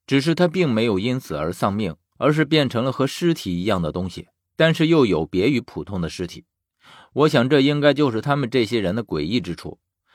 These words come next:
看着既像尸体又不像尸体，但总介乎于这两者之间。薛是这样，鱼他们也是这样。这样看来，他用无油灯来算计我，也算是以其人之道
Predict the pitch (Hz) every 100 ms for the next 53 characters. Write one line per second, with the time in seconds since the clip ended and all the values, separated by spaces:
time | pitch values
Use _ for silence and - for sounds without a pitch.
0 | _ _ _ - 175 160 160 175 151 160
1 | 127 - 151 151 - 78 120 90 85 110
2 | 147 101 92 87 85 - _ _ - 165
3 | - 104 104 170 120 107 123 90 95 107
4 | 82 98 90 69 - 85 101 101 _ _
5 | _ _ _ _ - 165 165 117 92 85
6 | 80 - _ _ 87 98 139 139 123 101
7 | 85 76 - 143 127 76 - _ _ _
8 | _ _ _ _ _ _ 170 160 117 107
9 | 117 80 76 87 - _ - 120 123 110
10 | 98 117 127 120 139 135 104 123 - 123
11 | 87 82 69 69 - _ - 87 90 -
12 | 113 101 95 76 - - 110 120 127 139
13 | 139 80